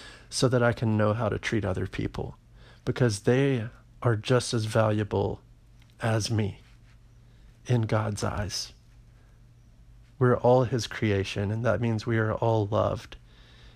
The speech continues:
You don't make things because, like, think about your life, your work, the things that you love to do. You don't produce things. You don't go out of your way to do things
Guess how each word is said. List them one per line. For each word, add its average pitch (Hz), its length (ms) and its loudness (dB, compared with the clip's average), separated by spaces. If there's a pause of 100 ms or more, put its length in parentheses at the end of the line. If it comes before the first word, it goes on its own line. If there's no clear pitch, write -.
You 143 100 0
don't 170 260 0
make 107 380 0
things 101 420 -2
because, - 540 -4 (840)
like, 147 300 0 (520)
think 202 160 0
about 196 300 2
your 117 140 -2
life, 110 600 -4 (180)
your 131 200 4
work, 120 520 2 (140)
the 120 80 -6
things 139 340 0
that - 200 -4
you 120 80 2
love 113 280 0
to 107 120 -4
do. 110 300 0 (680)
You 143 120 2
don't 180 360 0
produce 135 680 0
things. 107 560 -2 (120)
You 139 80 0
don't 143 240 2
go 139 240 2
out 135 140 2
of 131 120 -2
your 117 140 0
way 117 160 2
to 113 100 -2
do 113 220 -2
things 107 560 -4